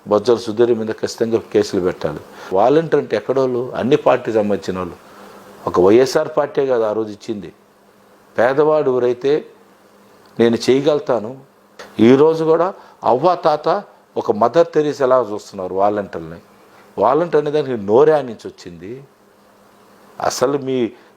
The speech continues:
మీ నాయకుడు అలాగనే ఉన్నారు, మీరు అలాగనే ఉన్నారు. మూటలు మోసేవాళ్ళు అంటారు ఒకసారి. ఏంది ఆ పద్ధతిలో ఎన్ని మార్చుకోవాలి? మన ఆంధ్రాలో ఉండే ఆడబడుచుల్ని వాలంటీర్ని ఇలా మాట్లాడటం, కొందరు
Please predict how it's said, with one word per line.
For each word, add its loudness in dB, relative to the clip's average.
మీ -2
నాయకుడు 0
అలాగనే 0
ఉన్నారు, -2
మీరు 2
అలాగనే 0
ఉన్నారు. -12
మూటలు -2
మోసేవాళ్ళు -2
అంటారు -2
ఒకసారి. -4
ఏంది 2
ఆ 4
పద్ధతిలో 0
ఎన్ని 0
మార్చుకోవాలి? -2
మన 0
ఆంధ్రాలో 2
ఉండే -2
ఆడబడుచుల్ని 0
వాలంటీర్ని -2
ఇలా 4
మాట్లాడటం, -2
కొందరు 2